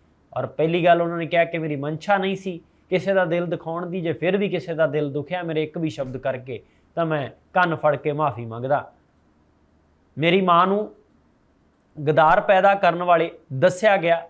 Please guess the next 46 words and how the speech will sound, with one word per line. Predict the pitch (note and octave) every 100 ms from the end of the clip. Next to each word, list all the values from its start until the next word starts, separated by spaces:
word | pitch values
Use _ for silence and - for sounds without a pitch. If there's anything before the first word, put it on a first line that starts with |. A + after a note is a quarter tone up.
| _ _ _ _
ਔਰ | D#3 E3+
ਗੁਰਦਾਸ | E3 D#3 E3 F3 F#3+
ਮਾਨ | F3+ F3
ਨੇ |
ਅੱਗੇ | E3+ F3+
ਕਿਹਾ | E3 F3 F#3
ਕਿ | F#3 F3
ਗਲਤੀਆਂ | D3 F3 E3+ F3+ F3
ਸਾਰਿਆਂ | E3 D3+ E3+
ਤੋਂ | F#3 F#3+
ਹੁੰਦੀਆਂ | D#3 D#3 E3+ E3+
ਨੇ, | D#3+ - _ -
ਦੁਨੀਆ | E3 E3+ F#3
ਵਿੱਚ | F#3 F#3
ਐਸਾ | F3+ F3 F3
ਕੋਈ | F#3+ G#3
ਵਿਅਕਤੀ | F#3 E3 - F3+
ਨਹੀਂ | E3 F3
ਹੈ |
ਜਿਸ | D#3 D3+
ਤੋਂ | - D3
ਗਲਤੀ | D3+ D#3 D#3+
ਨਾ | D#3 E3
ਹੋਈ | D3+ D3+
ਹੋਵੇ। | D#3+ D#3+ C#3
ਮੈਂ | C#3+ D3+
ਇੱਕ | C#3+
ਇਨਸਾਨ | D3+ C3 C3+ D3 F3+
ਹਾਂ, | C#3+ - _ _ _ _ F3+
ਕੋਈ | G3
ਮੇਰੀ | G3 G3 G3
ਮਾਂ | D#3 D#3+ F#3
ਨੂੰ | G3+
ਜਦੋਂ | F#3 F3+
ਗਾਲੀਆਂ, | D#3 E3 F#3 F#3 - -
ਗਾਲਾਂ | D#3 F#3+ F3+
ਕੱਢੇਗਾ, | F#3 F3+ G3 C#3 - - _ _
ਮੇਰੀ | D3+ E3+ E3+
ਮਾਂ | D#3 E3+
ਨੂੰ | G3 G3 F#3+ _ -
ਗਦਾਰ | D3 D#3 E3+ G3
ਕਹੇਗਾ, | G3 G3+ F3+ D#3
ਤਾਂ | D#3+ E3+
ਮੇਰੇ | D#3 E3 F#3+ F#3
ਅੰਦਰ | D#3+ E3
ਵੀ | D3+ D3+